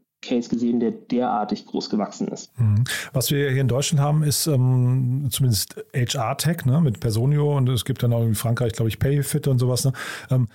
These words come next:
Speaker 2: sind das Unternehmen, die sich dann irgendwann mit denen irgendwo treffen? Also siehst du da Überschneidungen, möglicherweise sogar irgendwie Konkurrenzfelder, die entstehen, oder ist das eine ganz andere Geschichte?
Speaker 1: Nee, ich glaube, du,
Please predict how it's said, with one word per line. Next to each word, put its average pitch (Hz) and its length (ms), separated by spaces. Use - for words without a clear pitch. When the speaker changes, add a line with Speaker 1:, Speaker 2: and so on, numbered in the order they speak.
Speaker 2:
sind 120 280
das - 140
Unternehmen, 165 420
die 151 80
sich 151 140
dann 156 120
irgendwann 156 240
mit 147 140
denen 156 280
irgendwo 151 300
treffen? 175 580
Also 131 160
siehst 123 280
du 143 60
da 123 240
Überschneidungen, 147 840
möglicherweise 127 440
sogar 123 400
irgendwie 120 340
Konkurrenzfelder, 139 840
die 143 100
entstehen, 143 400
oder 131 280
ist 143 200
das 113 100
eine 127 80
ganz 117 240
andere 120 300
Geschichte? 104 420
Speaker 1:
Nee, - 80
ich - 100
glaube, 131 240
du, 156 160